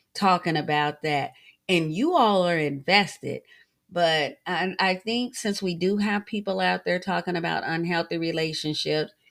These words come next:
not even throwing shade at her, but I'm not gonna do it. I think I want to focus on talking more about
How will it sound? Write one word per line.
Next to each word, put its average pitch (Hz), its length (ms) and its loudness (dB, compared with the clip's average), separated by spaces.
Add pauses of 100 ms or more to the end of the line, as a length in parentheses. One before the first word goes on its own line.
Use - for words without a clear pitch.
(260)
not 185 260 6
even 190 260 2
throwing 190 360 4
shade 185 400 2
at 180 140 2
her, 180 440 -2 (320)
but 170 140 4
I'm 160 200 2
not 165 280 0
gonna 175 260 -2
do 151 240 0
it. 147 220 -6 (300)
I 180 140 4
think 247 460 -4 (340)
I 339 420 4
want 226 320 0
to 180 120 -4
focus 175 540 -4
on 156 280 -2
talking 160 420 -6
more 156 220 -6
about 143 380 -6